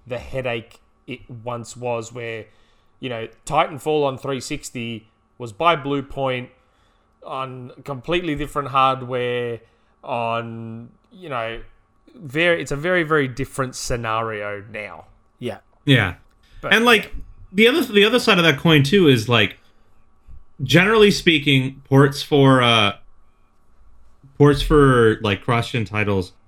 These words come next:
Speaker 3: have to take into account the lower spec system, because otherwise you can't really have, like, sys-, you can't really have things playing differently, you know?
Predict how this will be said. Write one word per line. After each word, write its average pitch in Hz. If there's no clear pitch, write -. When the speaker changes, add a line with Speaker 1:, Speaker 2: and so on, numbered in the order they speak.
Speaker 3:
have 127
to -
take 120
into 110
account 95
the 110
lower 104
spec 98
system, 104
because 95
otherwise 113
you 131
can't 135
really 131
have, 113
like, 98
sys-, 139
you 160
can't 170
really 151
have 135
things 139
playing 117
differently, 92
you 90
know? 92